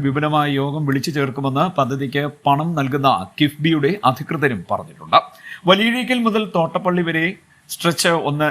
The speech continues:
ഇരുപത്തിമൂന്ന് ദശാംശം മൂന്ന് കിലോമീറ്ററും തോട്ടപ്പള്ളി മുതൽ പായൽക്കുളങ്ങര വരെ സ്ട്രെച്ച് രണ്ട് ഏഴ് ദശാംശം അഞ്ച് കിലോമീറ്ററും പായൽക്കുളങ്ങര മുതൽ മംഗലം വരെ സ്ട്രെച്ച് മൂന്ന് പതിനാല് കിലോമീറ്ററും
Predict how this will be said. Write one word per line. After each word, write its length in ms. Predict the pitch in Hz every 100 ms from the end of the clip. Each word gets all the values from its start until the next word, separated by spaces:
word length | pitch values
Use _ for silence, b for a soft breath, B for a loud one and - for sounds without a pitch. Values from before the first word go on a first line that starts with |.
| -
ഇരുപത്തിമൂന്ന് 560 | 147 165 175 180 180 175 160
ദശാംശം 400 | 147 139 131 147
മൂന്ന് 220 | 131 147 170
കിലോമീറ്ററും 520 | 147 135 143 139 143 92 B B B
തോട്ടപ്പള്ളി 440 | 147 147 160 175 180
മുതൽ 180 | 160 170 170 -
പായൽക്കുളങ്ങര 680 | 151 151 156 165 170 160 160
വരെ 160 | 147 143 180 b b -
സ്ട്രെച്ച് 400 | - 165 147 - 170
രണ്ട് 220 | 143 143 208 - - 139
ഏഴ് 160 | 147 185
ദശാംശം 420 | 190 185 180 190 180 175
അഞ്ച് 220 | 131 143 180
കിലോമീറ്ററും 520 | 151 147 156 147 151 87 b b 110
പായൽക്കുളങ്ങര 580 | 131 139 151 156 156 160 151
മുതൽ 180 | 143 175 143
മംഗലം 360 | 139 139 175 180
വരെ 140 | 156 156 98 -
സ്ട്രെച്ച് 320 | - 151 185 147
മൂന്ന് 260 | 147 156 175 -
പതിനാല് 420 | 139 156 165 180 180
കിലോമീറ്ററും 560 | 156 151 151 147 151